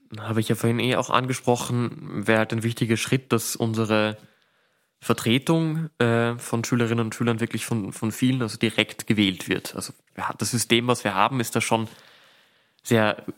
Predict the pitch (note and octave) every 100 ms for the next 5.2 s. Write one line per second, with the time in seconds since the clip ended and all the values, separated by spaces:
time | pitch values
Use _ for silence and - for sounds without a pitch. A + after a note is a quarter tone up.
0 | A2+ - - - C3 C#3+ C#3+ B2 A#2 A#2
1 | A2 A#2+ A#2+ A#2 - A#2+ - - - G2+
2 | G2 A2+ E3+ C3+ C3 - C#3 - - A#2+
3 | A#2 A#2+ A#2 A2 G#2+ - A2+ G2+ G#2 -
4 | G#2 G#2 G#2 C3 - - A#2 - B2+ A2
5 | A#2